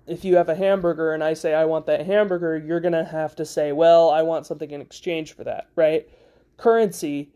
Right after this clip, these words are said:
is kind of a flat evaluation tool, right? Currency in general is just a, "Okay, um,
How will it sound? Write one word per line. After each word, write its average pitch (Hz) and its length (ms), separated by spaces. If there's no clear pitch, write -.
is 160 160
kind 190 340
of 170 140
a 160 80
flat 175 500
evaluation 151 920
tool, - 500
right? 143 360
Currency 180 460
in 160 120
general 160 460
is 147 160
just - 260
a, 143 240
"Okay, 165 360
um, 156 720